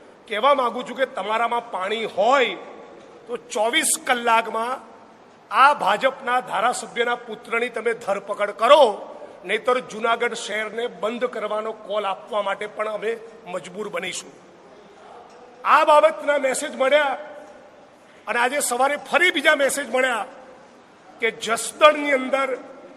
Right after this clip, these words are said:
દલિત સમાજના એક વ્યક્તિની જમીન બાબતે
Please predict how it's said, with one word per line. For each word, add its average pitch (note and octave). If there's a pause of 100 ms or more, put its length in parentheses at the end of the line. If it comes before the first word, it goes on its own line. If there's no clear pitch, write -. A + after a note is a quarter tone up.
(680)
દલિત B3+
સમાજના C#4
એક C4+
વ્યક્તિની B3+
જમીન A#3
બાબતે B3+